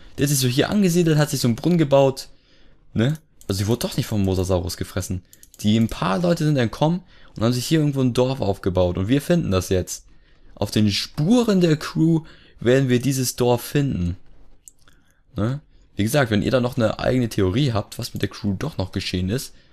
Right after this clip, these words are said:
oder ob das was mit der Wüste zu tun hat, dann könnt ihr mir das ja auch nochmal in die Kommentare schreiben. Ich werde mal die Render-Distance wieder ein bisschen runterdrehen. Ne? Wir wollen ja auch gute Performance haben.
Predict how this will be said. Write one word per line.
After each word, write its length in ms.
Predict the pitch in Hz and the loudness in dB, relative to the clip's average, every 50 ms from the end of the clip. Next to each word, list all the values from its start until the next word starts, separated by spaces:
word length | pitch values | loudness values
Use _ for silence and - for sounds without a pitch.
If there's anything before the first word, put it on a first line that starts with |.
| _ - - - - - | _ -20 -20 -20 -20 -10
oder 160 | - 95 95 | -2 0 0
ob 100 | 65 - | 0 2
das 200 | - 107 - - | 0 -4 -4 -2
was 120 | 117 104 - | -6 -4 -2
mit 120 | 101 90 | 0 0
der 100 | 95 87 | 0 0
Wüste 300 | 101 120 135 - - 87 | 0 -2 -2 -2 -4 -4
zu 120 | - - | -4 -6
tun 280 | 90 - - 139 139 107 | -6 -4 -4 -2 0 0
hat, 140 | 98 110 - | -2 -2 -2
dann 80 | 101 | -6
könnt 160 | 95 - 110 113 | -4 -2 -2 -2
ihr 40 | |
mir 100 | 107 104 | 0 -2
das 80 | 101 - | -2 -4
ja 80 | - - | -4 -6
auch 40 | |
nochmal 220 | 101 92 92 92 92 | -4 -4 -4 -4 -4
in 60 | 92 | -6
die 120 | 90 - | -8 -6
Kommentare 400 | - 95 90 87 - 117 117 104 | -6 -6 -6 -2 0 0 0 0
schreiben. 280 | - - - 101 113 123 - - - - - - | -2 -2 -2 -2 -2 -4 -6 -14 -18 -20 -20 -10
Ich 60 | - | -4
werde 140 | - - - | -4 -2 0
mal 80 | - 90 | 0 0
die 80 | 95 | 0
Render-Distance 640 | 90 87 87 101 107 113 98 92 92 - - 90 - | -2 0 2 2 2 2 0 -2 -4 -4 -4 -6 -8
wieder 100 | - - | -6 -8
ein 40 | 90 | -8
bisschen 240 | 85 - - 87 87 | -8 -6 -8 -8 -4
runterdrehen. 580 | - 98 101 107 98 87 90 90 92 90 90 - - - _ - - _ _ _ - - | -4 -2 -2 -2 -2 -2 -2 -2 -2 -2 -4 -6 -10 -18 _ -20 -20 _ _ _ -16 -10
Ne? 160 | - 85 90 95 | -6 -6 -6 -6
Wir 80 | - | -2
wollen 160 | - 92 95 | -2 0 0
ja 80 | 95 90 | 0 0
auch 180 | 90 87 - - | -2 -4 -6 -8
gute 220 | - 101 92 - | -8 -8 -8 -6
Performance 520 | - - 90 - 90 98 107 101 98 - | -8 -8 -6 -4 -2 -2 0 -2 0 2
haben. 260 | 101 98 95 95 92 | 2 2 2 0 -4